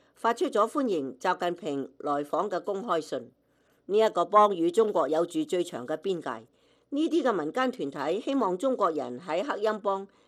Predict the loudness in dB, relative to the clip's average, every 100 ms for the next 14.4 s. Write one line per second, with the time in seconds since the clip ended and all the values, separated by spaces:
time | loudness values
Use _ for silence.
0 | _ -2 2 2 0 -2 -2 0 -2 -4
1 | -6 -2 -2 0 -2 -4 -6 -8 -4 -2
2 | -2 -4 -6 -8 -10 -14 -14 _ _ _
3 | -8 -4 2 4 4 4 0 2 0 2
4 | 0 0 -2 -2 -4 -10 -12 -12 -12 -18
5 | _ _ _ _ _ -4 -2 0 -2 -4
6 | -2 -2 0 0 2 0 0 0 -2 -4
7 | -6 -6 -2 -2 -4 _ _ _ _ _
8 | 2 4 4 0 0 0 0 2 2 2
9 | 4 2 0 -8 -4 0 2 2 2 0
10 | 0 -6 -6 -8 -4 -4 -2 -2 -2 -2
11 | -2 -4 -2 0 -2 -2 -6 -6 -6 -6
12 | -10 -12 _ _ _ _ -4 -2 -2 -2
13 | 0 2 4 4 2 2 2 2 2 0
14 | 0 -2 -2